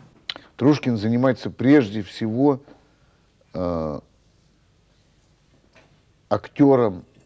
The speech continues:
э, не как выразителем, э, режиссерского формального замысла. Он занимается живым человеком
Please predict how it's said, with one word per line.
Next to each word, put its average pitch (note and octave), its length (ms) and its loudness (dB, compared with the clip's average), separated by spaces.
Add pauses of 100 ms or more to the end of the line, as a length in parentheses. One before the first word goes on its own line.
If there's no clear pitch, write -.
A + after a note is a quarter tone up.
(800)
э, D2+ 680 -12
не B2+ 420 0
как - 440 -2 (680)
выразителем, A#2 1040 2 (840)
э, E2+ 360 -12 (1900)
режиссерского A2 960 0
формального A#2+ 880 2
замысла. D#2+ 640 -8 (1800)
Он A2+ 180 0
занимается B2 800 0
живым B2 520 2
человеком A#2 640 -2